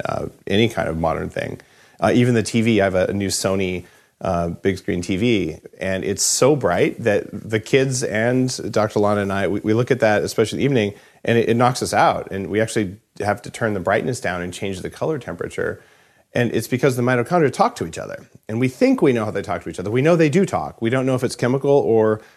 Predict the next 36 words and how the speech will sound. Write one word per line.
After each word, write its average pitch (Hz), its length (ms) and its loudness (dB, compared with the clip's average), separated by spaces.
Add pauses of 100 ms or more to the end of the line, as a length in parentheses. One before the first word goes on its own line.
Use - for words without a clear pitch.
(160)
uh, 87 160 0
my 110 320 2
guess 101 320 0
is 98 80 -4
that 101 140 -4
they 92 80 -2
talk 101 340 -2
by 92 300 0
shining 104 400 0
photons 90 500 0
at 71 80 -4
each 71 140 -10
other. 69 200 -4
These 90 220 -2
are, 87 260 0
are 92 100 -2
little 95 200 -2
light 123 220 4
molecules. - 480 -6
They're 85 320 -6
called 87 160 -2
biophotons. 87 800 -2
And - 120 -12
we 101 80 -2
know 110 220 0
mitochondria 110 680 0
are 92 120 -4
very 113 340 4
light 92 200 0
sensitive, 85 360 -6
and 98 100 -6
we 110 60 -2
know 110 80 -2
they 120 120 0
make 185 220 2
light. 64 320 -4